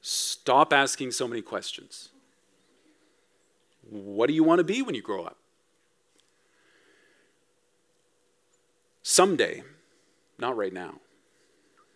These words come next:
And I get that. I'm, I'm a parent of young kids.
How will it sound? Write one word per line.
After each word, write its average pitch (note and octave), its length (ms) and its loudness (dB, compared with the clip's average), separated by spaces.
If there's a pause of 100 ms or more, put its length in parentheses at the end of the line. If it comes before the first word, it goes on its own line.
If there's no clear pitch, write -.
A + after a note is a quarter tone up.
(1000)
And D#3 100 4
I F#3+ 80 4
get F#3+ 180 -6
that. G2+ 200 -2
I'm, A#2 200 -4
I'm C3+ 180 -2
a C3+ 40 0
parent D#3 360 -4
of G2+ 120 -8
young F#2 180 -10
kids. - 460 -14